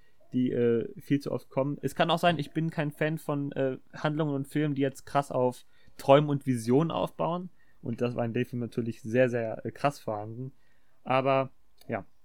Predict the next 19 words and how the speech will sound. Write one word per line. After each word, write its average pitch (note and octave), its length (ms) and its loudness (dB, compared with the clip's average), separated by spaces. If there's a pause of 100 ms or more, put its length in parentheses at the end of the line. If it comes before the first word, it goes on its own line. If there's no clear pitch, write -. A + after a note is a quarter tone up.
(100)
vielleicht D#3+ 220 0
bin D#3 80 2
ich D3+ 100 -2
auch C#3 60 -2
zu - 120 -6
kritisch, E3 400 -2
kann - 180 -6
auch - 140 -4
sein, D3+ 220 0
aber B2 160 0
ich - 100 -6
persönlich C#3 400 2
fand C3+ 160 -2
die C#3 60 -2
Charaktere C3 580 -4
extrem A#2 480 -4
dünn C3+ 220 4
und B2 260 -4
eindimensional. A2+ 760 -2